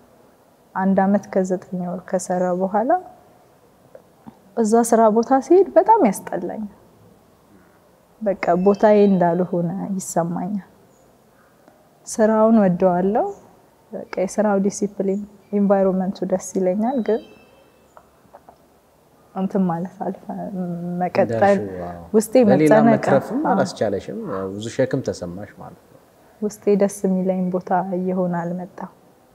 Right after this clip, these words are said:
Speaker 1: በባህሪዬ ደግሞ ትንሽ የሚቆረቁረኝ ነገር ካለ የትቼ መሄድ ነው የምፈልገው። መቆየት አልፈልግም እዛ ቦታ ማለት ነው።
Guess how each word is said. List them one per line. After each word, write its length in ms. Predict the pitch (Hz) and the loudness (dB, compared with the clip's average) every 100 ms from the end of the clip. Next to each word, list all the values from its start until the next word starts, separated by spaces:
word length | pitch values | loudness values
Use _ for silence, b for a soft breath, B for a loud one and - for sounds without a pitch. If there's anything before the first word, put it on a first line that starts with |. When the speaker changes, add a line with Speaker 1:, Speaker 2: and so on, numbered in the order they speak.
| _ _ _ _ _ _ _ _ - | _ _ _ _ _ _ _ _ -2
Speaker 1:
በባህሪዬ 580 | 202 202 202 220 226 226 202 | 2 4 4 4 6 6 6
ደግሞ 320 | 220 240 254 339 403 B B B B _ - | 6 4 2 0 -2 B B B B _ 0
ትንሽ 300 | 311 339 339 | 2 4 4
የሚቆረቁረኝ 760 | 269 226 - 208 196 226 220 220 | 4 4 4 4 4 4 4 4
ነገር 280 | 220 220 233 | 2 2 0
ካለ 280 | - 233 269 320 | 2 4 6 6
የትቼ 380 | 254 226 226 - 262 | 6 2 -2 2 4
መሄድ 300 | 233 214 202 - | 6 6 4 4
ነው 160 | 208 | 4
የምፈልገው። 680 | 226 247 233 220 214 202 214 - - _ _ B B B | 4 4 4 6 4 0 -6 -10 -20 _ _ B B B
መቆየት 460 | 240 214 220 220 220 | 2 6 4 4 4
አልፈልግም 680 | 220 190 233 190 202 202 196 | 2 2 2 2 2 2 0
እዛ 160 | 202 190 196 | -2 0 0
ቦታ 220 | 185 190 269 277 | -2 -2 -2 0
ማለት 380 | 214 233 220 | 0 0 -2
ነው። 180 | 196 220 | -4 -14